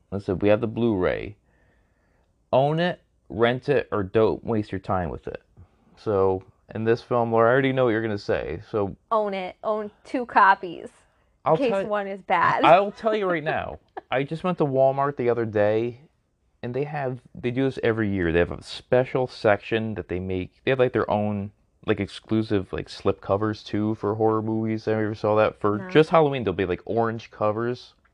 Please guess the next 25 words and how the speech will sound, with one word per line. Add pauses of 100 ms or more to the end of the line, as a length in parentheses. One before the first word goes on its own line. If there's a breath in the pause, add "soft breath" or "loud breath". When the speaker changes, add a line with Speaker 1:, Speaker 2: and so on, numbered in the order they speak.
(1120)
Speaker 1:
for
the, (540 soft breath)
they'll
have,
like,
very
cheap
D
V
Ds.
You
get
a
lot
of
cheap
box
sets.
You
get
all
the
Saw
movies
cheap.